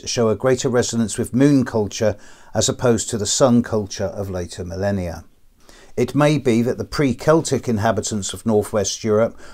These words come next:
were attempting to bring heaven down to earth when they erected the massive earthworks, cairns and stone circles that stand to this day. Alexander Thom, in his nineteen sixty-seven book, The Stone Circles of Britain, claims that there exists incontrovertible proof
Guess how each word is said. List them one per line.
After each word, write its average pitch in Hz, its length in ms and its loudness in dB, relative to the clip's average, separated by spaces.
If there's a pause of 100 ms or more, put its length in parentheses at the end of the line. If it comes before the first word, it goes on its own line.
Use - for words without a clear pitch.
(140)
were 143 100 8
attempting 127 500 2
to - 80 -8
bring 120 220 0
heaven 110 300 0
down 107 240 0
to 120 200 -2
earth 101 300 2 (220)
when 110 220 0
they 113 120 4
erected 110 440 0
the 117 80 0
massive 117 400 0
earthworks, 107 800 4
cairns 104 520 -2
and 104 120 -8
stone 98 320 2
circles 104 580 2
that - 100 -6
stand 92 340 -4
to - 120 -8
this 90 180 -8
day. 92 360 2 (1000)
Alexander 139 580 6
Thom, 110 580 4
in 113 120 2
his 107 240 0
nineteen 123 340 0
sixty-seven 120 720 0
book, 95 200 0
The 117 60 -6
Stone 113 320 2
Circles 110 500 0
of 104 120 -8
Britain, 113 420 -4 (320)
claims 131 300 2
that 113 120 -4
there 131 200 6
exists 107 500 -2
incontrovertible 123 960 2
proof - 800 -2